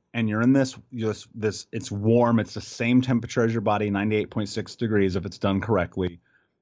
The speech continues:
The water is filled with thousands of pounds of Epsom salt, so you're buoyant, right? You can just lay on it, and you will float just like the Dead Sea.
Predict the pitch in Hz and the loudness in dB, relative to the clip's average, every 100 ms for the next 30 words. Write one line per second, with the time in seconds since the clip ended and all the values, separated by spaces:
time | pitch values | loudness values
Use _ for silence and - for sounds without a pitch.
0 | _ 117 113 104 117 131 123 110 98 - | _ -2 2 4 4 4 4 2 -2 -4
1 | 107 95 - 123 110 127 127 120 113 107 | -4 -4 -8 -6 0 2 4 2 -2 -2
2 | 123 113 107 98 - 104 - 104 92 101 | -2 0 -2 -4 -6 -8 -4 -4 -2 -2
3 | 87 - 107 95 85 85 87 92 101 170 | -4 -2 -2 0 -2 -4 -2 0 2 0
4 | - - - _ _ - 95 98 135 127 | -2 -12 -16 _ _ -6 -2 0 0 -4
5 | _ _ - 113 135 131 123 107 98 110 | _ _ 0 4 6 4 2 -4 0 2
6 | 117 120 104 87 107 110 101 - 170 180 | 2 2 0 -4 -4 -2 -2 -2 0 0
7 | 117 123 123 135 131 127 127 117 107 - | 0 -6 -2 -2 -2 -2 -2 -2 -6 -12
8 | 110 95 | -12 -14